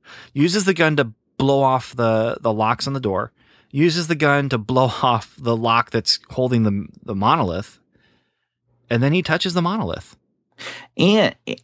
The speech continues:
Speaker 2: and they seem to know that the monolith absorbed her, which makes you wonder if there was a videotape on, a video camera on it.
Speaker 1: Well, it makes me wonder if he's hoping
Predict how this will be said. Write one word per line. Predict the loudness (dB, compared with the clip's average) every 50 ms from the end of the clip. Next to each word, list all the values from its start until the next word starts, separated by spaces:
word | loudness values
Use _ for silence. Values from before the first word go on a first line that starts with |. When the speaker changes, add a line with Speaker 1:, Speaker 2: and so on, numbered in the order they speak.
| _ -16 -16 -14 -16 -18 -18 _ _ _ _ _ _ _
Speaker 2:
and | 0 2 4 6 4 4 4 2 0 0 -4 -6 _
they | 0 2 2
seem | 2 2 2 2 4
to | 4 4
know | 4 4 4 4 4 2 0
that | -2 -4 -4
the | -2
monolith | 0 2 2 2 2 0 0 -2 -4 -6 -8 -16 -14 -10
absorbed | -8 -8 -6 -2 0 2 2 2 0 0 -4
her, | -6 -6 -6 -8 -10 -12 _ _
which | -8 -8 -4 0
makes | 0 0 0 0
you | -2 -2
wonder | 0 0 0 0 -2 -2
if | -2 -2
there | -2 -2
was | -2 -2 -4 -6
a | -2
videotape | 0 2 4 4 4 4 2 0 -2 -4 -4 -4 -6
on, | -8 -8 -4
a | -4 -4 -2
video | 2 2 2 4 2 2 0
camera | 0 -4 -8 -8 -8 -12 -12
on | -12 -12 -12
it. | -12 -14 -16 _ _ -20 -20 -20 -20 -20 _ _
Speaker 1:
Well, | -2 -2 0
it | 0 0
makes | 2 2 2 2 0
me | 2 2
wonder | 4 4 4 4 4 2 0 0
if | -4 -6 -6 -6
he's | -6 -2 -2 -2 -2
hoping | -4 0 0 0 0 2 0 -2 -2 -4 -8